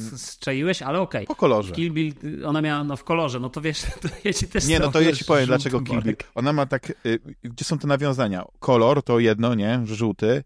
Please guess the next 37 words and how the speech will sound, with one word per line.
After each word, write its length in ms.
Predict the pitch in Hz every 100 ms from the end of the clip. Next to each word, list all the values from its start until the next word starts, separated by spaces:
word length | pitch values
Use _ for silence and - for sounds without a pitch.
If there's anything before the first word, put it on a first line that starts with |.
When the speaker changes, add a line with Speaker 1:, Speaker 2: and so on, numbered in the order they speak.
| _
Speaker 1:
Wiadomo, 240 | 123 143 143
że 60 |
on 60 | 127
nie 80 | 127
wygląda 260 | 127 127
identycznie 440 | 123 120 110 117 113
tak 140 | 107
samo, 220 | - 101 107
no 100 | 110
bo 140 | 107
tam 160 | - 101
pewne 240 | 110 107
rzeczy, 220 | 101 127 120 - - -
ale 160 | 117
ma 80 | 127
napisane 460 | 131 101 - 131 131
na, 160 | 123
Speaker 2:
Oczywiście. 240 | 120 165 127
Speaker 1:
na 60 |
ramieniu 480 | 123 123 123 123 143
Kill 300 | - - 143
Kill. 360 | - - 104 80 - _ _ _ -
Jak, 280 | 120 107
jak 160 | 127 120
to 140 | 143
wi-, 140 | 135 143
tak 240 | 139 127 -
byś 280 | 139 139 -
zmrugnął 520 | 147 143 160 156 143 147
okiem, 160 | 165
to 60 | 156
byś 120 | 143
na 80 | 139
przykład 200 | 127 135
mówił 260 | 135 127 127
Kill 280 | - 147 127
Bill, 260 | 131 175